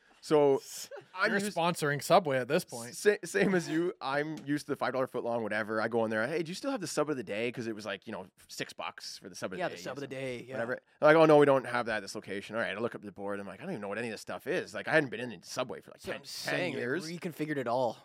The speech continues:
Speaker 1: So I order the Canadian classic or something, looked all right, and comes up to the, the thing. It was, like, sixteen ninety-five. And I,
Speaker 3: Unbelievable.
Speaker 1: and I was like, "J-, just the sub, no drink, anything?" He's like, "Yeah, sixteen ninety, whatever." Okay, inflation, I get that, right?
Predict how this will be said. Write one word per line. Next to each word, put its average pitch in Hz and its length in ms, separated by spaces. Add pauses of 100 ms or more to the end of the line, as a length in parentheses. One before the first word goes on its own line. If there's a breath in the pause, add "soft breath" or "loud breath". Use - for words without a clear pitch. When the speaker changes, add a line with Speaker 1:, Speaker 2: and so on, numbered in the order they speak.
(120)
Speaker 1:
So 143 440
I 139 160
order 165 240
the 143 80
Canadian 117 720
classic 92 420
or - 20
something, 113 240
looked 101 140
all 78 100
right, 90 220 (400 soft breath)
and 113 320 (640 loud breath)
comes 233 300
up 226 160
to - 80
the, 156 320
the 123 480
thing. 117 260 (140)
It 131 60
was, 139 120
like, 135 200
sixteen 190 880
ninety-five. 123 680
And 113 60
I, 110 40
Speaker 3:
Unbelievable. 147 280
Speaker 1:
and 151 120
I - 20
was 147 100
like, 135 140
"J-, 123 200
just 139 320
the 202 80
sub, 131 300
no 131 220
drink, 127 260
anything?" 143 240
He's 123 80
like, 110 100
"Yeah, 113 120
sixteen 123 420
ninety, 110 240
whatever." 101 340 (200 soft breath)
Okay, 135 280
inflation, 131 560
I 92 100
get 101 240
that, - 200
right? 117 220